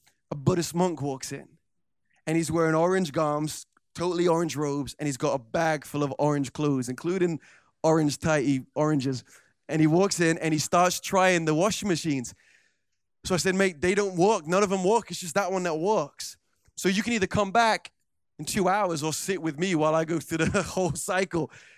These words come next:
And he said, "I'll sit down." He's a lovely man from Sri Lanka, and he sits down. So I open up the conversation.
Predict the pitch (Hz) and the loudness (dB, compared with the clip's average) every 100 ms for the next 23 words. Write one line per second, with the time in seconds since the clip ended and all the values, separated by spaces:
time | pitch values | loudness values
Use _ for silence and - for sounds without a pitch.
0 | - 170 185 233 254 - 294 - 320 139 | -4 -2 0 0 0 -2 2 4 4 0
1 | 127 151 165 170 180 180 - 165 - 170 | -4 -2 -2 0 -2 -2 -4 -6 -4 -4
2 | 180 185 180 165 - 170 160 170 185 165 | -4 -4 -4 -2 -4 -4 -2 -2 -2 -2
3 | 165 175 170 170 185 175 185 240 - 127 | 0 0 -2 -4 -6 -4 -4 -4 -4 -6